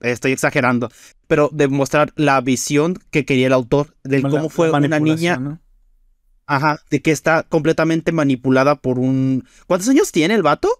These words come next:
Speaker 1: Cuarenta y tantos, y ella tenía como
Speaker 2: Ajá.
Speaker 1: trece, no recuerdo.
Speaker 2: También vi la
Speaker 1: Como
Speaker 2: película,
Speaker 1: volver
Speaker 2: pero ya no me acuerdo bien, pero sí, s-, para mí era una película más de pedo, de pedo, ¿eh? De pedo.
Speaker 1: Sí, de pedo, tal, literal, pedo.
Speaker 2: ¿Cuál?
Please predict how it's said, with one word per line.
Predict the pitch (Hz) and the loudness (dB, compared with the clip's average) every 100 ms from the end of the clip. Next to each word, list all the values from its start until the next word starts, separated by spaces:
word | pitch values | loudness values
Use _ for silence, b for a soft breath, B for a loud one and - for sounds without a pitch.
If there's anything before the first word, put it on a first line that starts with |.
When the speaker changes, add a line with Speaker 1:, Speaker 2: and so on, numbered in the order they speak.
| _ _ _ _ _ | _ _ _ _ _
Speaker 1:
Cuarenta | - 147 139 131 135 | 0 2 2 2 0
y | |
tantos, | - 131 165 202 | 0 0 0 0
y | 190 | 0
ella | 202 | 0
tenía | 165 139 135 | 2 0 0
como | 185 143 | -2 -4
Speaker 2:
Ajá. | 113 | -2
Speaker 1:
trece, | 120 156 170 156 | -2 0 0 0
no | 160 | 0
recuerdo. | 170 165 160 - 139 | -2 -2 -4 -8 -8
Speaker 2:
También | 160 175 | -2 2
vi | 202 | 2
la | 190 | 2
Speaker 1:
Como | |
Speaker 2:
película, | 175 156 127 131 | 0 0 0 0
Speaker 1:
volver | 135 139 135 | 0 0 0
Speaker 2:
pero | 135 131 127 | 0 0 -2
ya | 131 | 0
no | 143 | 0
me | 139 | -2
acuerdo | - 127 | -2 -2
bien, | 127 127 | -2 -2
pero | 123 | -2
sí, | - 147 - _ _ | -2 -2 -4 _ _
s-, | - - - | -20 -20 -8
para | 151 | -4
mí | 175 | 0
era | 262 | 2
una | 302 226 | 2 0
película | 196 196 208 | -2 0 0
más | 180 180 | 2 0
de | 180 _ _ | -4 _ _
pedo, | - 107 - - - | -4 -4 -6 -12 -14
de | 98 | -8
pedo, | - 135 127 | -2 0 -2
¿eh? | 107 180 _ _ _ _ _ _ _ _ - | -6 -12 _ _ _ _ _ _ _ _ -14
De | 110 | -14
pedo. | - 127 131 120 | -4 -2 0 -2
Speaker 1:
Sí, | 110 123 127 107 104 | 0 2 2 -2 -6
de | - 127 | -4 -4
pedo, | 123 147 151 175 156 | 0 0 2 2 2
tal, | 131 147 139 | 2 0 0
literal, | 156 135 147 120 | -2 0 0 0
pedo. | 113 131 123 | -2 -2 -2
Speaker 2:
¿Cuál? | 117 | -4